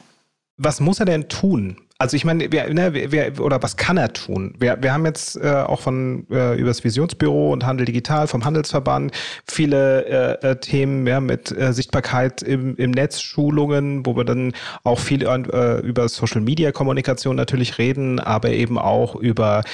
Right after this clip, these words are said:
äh, Google My Business und Co. Ähm, ist es, ist es das Einzige, äh, was jetzt der stationäre Handel noch tun kann, quasi einfach, äh,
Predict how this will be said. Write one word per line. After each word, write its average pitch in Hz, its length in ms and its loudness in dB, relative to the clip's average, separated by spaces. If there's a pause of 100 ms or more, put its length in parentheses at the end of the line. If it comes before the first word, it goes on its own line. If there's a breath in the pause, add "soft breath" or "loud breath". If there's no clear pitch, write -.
(280 loud breath)
äh, 107 260 2
Google 123 220 -2
My 104 180 0
Business 147 540 0
und 131 180 -4
Co. 143 480 2 (380 loud breath)
Ähm, 127 540 0 (160)
ist 151 160 0
es, - 220 -2
ist 143 200 -2
es 165 100 -2
das - 240 -2
Einzige, 156 680 2
äh, 139 260 0
was 127 180 -2
jetzt - 200 -2
der 131 60 0
stationäre 131 460 0
Handel 127 220 0
noch 131 160 -2
tun 127 160 -2
kann, 139 540 -2
quasi 127 280 2
einfach, 120 300 0 (120)
äh, 110 200 -6